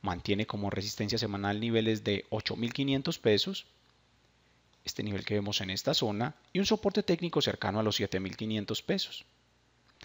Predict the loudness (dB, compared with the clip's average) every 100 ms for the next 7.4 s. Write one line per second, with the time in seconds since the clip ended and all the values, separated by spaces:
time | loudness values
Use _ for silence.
0 | -10 2 2 4 6 6 6 4 2 2
1 | 6 6 6 0 -2 2 2 4 4 4
2 | 2 -10 -20 -4 0 2 2 2 6 6
3 | 6 4 2 2 2 0 0 -4 -2 -2
4 | -2 -2 0 0 -2 -6 -6 -8 _ -20
5 | _ 2 2 4 -2 -2 0 0 0 -2
6 | 2 2 2 -2 2 2 4 2 2 2
7 | 2 2 0 -2